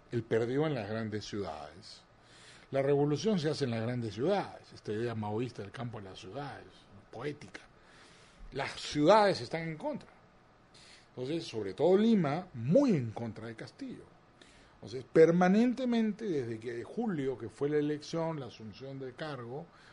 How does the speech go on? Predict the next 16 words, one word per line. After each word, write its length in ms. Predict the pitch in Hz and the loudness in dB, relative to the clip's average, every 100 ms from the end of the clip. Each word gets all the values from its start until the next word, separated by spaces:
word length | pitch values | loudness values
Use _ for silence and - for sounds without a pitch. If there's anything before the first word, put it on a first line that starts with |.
| - | -18
por 120 | - 101 | -16 -12
parte 440 | 117 113 123 120 117 113 110 | -10 -8 -6 -8 -8 -14 -12
de 120 | 117 | -10
Castillo, 720 | 190 175 - 226 139 170 311 - - - - | -10 -10 -8 -8 -8 -10 -12 -18 -20 -20 -8
hay 160 | 113 120 | -4 -4
permanentemente 1160 | - 120 101 104 110 147 170 190 175 180 175 | -2 -2 -2 -4 -2 -4 -4 -6 -6 -6 -6
marchas 760 | 175 147 139 127 - 160 131 - | -6 -4 -6 -8 -14 -12 -12 -10
y 20 | |
marchas 640 | 123 120 117 - - 117 | -8 -8 -10 -14 -16 -14
y 60 | 123 | -12
marchas, 580 | 110 127 110 - 131 131 - - - | -10 -10 -12 -14 -16 -16 -20 -20 -14
como 240 | 120 117 | -8 -6
en 200 | 110 104 | -6 -8
Chile, 440 | - 143 117 110 - - - - - - | -6 -4 -4 -6 -10 -18 -20 -20 -20 -18
sin 580 | - 196 190 156 135 110 | -6 -2 0 0 -4 -6
vandalismo, 800 | 113 113 107 113 101 92 143 | -4 -4 -2 -4 -6 -8 -10